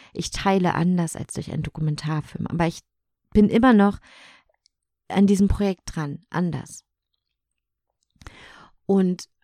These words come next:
wenn wir damit erstmal ein bisschen Geld verdienen können, was ich denke, was gut möglich ist,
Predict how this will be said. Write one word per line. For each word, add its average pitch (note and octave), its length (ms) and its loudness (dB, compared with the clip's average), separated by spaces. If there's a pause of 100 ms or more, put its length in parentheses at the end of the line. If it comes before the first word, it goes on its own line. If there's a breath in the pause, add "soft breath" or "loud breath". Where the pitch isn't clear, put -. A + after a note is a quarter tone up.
(1600)
wenn E3+ 240 0
wir D#3+ 80 0
damit G#3 520 -2
erstmal D#3+ 520 -10
ein D3+ 100 -10
bisschen D3+ 300 -10
Geld C#3 200 -8
verdienen C#3 380 -8
können, - 380 -14 (800)
was E3+ 300 -2
ich D3+ 160 -12
denke, E3+ 360 -2
was C#3 200 -12
gut A3+ 180 -8
möglich G3+ 480 -2
ist, - 260 -16